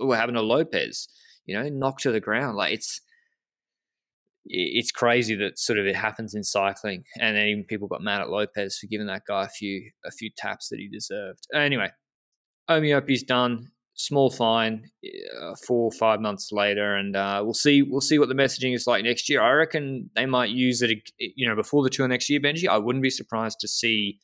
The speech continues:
campaigns about this showing the damage that can happen, uh, for next year. But yeah. Um, I even, sorry,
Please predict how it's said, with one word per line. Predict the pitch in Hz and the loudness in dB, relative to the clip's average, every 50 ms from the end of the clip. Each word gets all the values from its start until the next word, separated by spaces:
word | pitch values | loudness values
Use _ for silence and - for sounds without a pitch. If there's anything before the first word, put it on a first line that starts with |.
| _ _ _ _ _ _ _ | _ _ _ _ _ _ _
campaigns | - - 117 113 107 107 - 110 110 107 101 101 101 101 104 104 - - - | -4 -2 0 0 -2 -2 -2 0 0 0 0 -2 -4 -6 -6 -8 -10 -10 -10
about | 98 - _ 104 107 104 101 - - | -10 -6 _ -2 0 0 -2 -2 -2
this | 110 104 95 - - - | 0 0 0 0 -4 -4
showing | - - - 117 107 107 104 104 | -4 -2 -2 0 0 -2 -2 -4
the | 101 98 | -8 -8
damage | 95 110 101 98 98 95 - - | -6 -6 -6 -6 -8 -10 -12 -12
that | - - - | -14 -16 -14
can | _ 110 104 | _ -10 -6
happen, | 101 104 104 - - 104 98 92 - _ _ _ _ _ _ _ _ _ _ - | -4 -4 -6 -6 -8 -10 -10 -10 -14 _ _ _ _ _ _ _ _ _ _ -6
uh, | 107 98 98 95 95 98 95 95 95 - _ _ _ - | -6 -4 -4 -6 -6 -8 -10 -10 -12 -16 _ _ _ -8
for | 117 101 98 95 | -6 -6 -6 -8
next | 98 95 - - - - - 123 | -12 -12 -12 -12 -14 -12 -14 -14
year. | 95 98 _ _ _ - | -16 -18 _ _ _ -2
But | 117 | 0
yeah. | 123 - - - _ _ _ _ _ _ _ _ _ _ _ - | 0 0 0 -4 _ _ _ _ _ _ _ _ _ _ _ -2
Um, | - 165 175 170 165 165 160 160 156 151 131 - _ _ _ _ _ _ _ _ _ _ _ | 2 4 6 6 6 4 4 0 -2 -4 -6 -10 _ _ _ _ _ _ _ _ _ _ _
I | - 151 | 2 2
even, | 208 220 208 165 | 4 4 4 4
sorry, | - 139 120 95 87 | 4 2 2 2 0